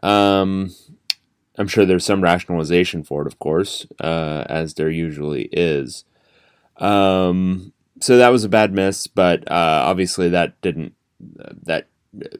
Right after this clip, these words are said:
it, it shouldn't have come down to a field goal at the end. Um, there were a variety of issues in this game. Uh, first and primarily among them,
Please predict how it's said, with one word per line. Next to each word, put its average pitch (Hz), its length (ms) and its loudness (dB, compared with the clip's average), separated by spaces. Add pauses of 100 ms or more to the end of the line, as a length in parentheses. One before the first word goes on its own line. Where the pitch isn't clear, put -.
(140)
it, - 260 -10
it 98 180 -6
shouldn't 101 260 2
have 90 100 -4
come 90 240 -4
down 85 280 0
to 87 180 -4
a - 40 -6
field 85 280 -4
goal 87 100 -2
at 80 80 -10
the 87 120 -2
end. 82 520 -6
Um, 90 400 -2
there 104 140 0
were 98 120 2
a 87 60 0
variety 98 380 2
of 90 80 0
issues 90 320 -2
in 87 80 -4
this 82 180 -6
game. 90 540 -2
Uh, 85 260 -2
first 110 380 -2
and 98 160 -4
primarily 95 500 0
among 92 280 -2
them, 92 280 -4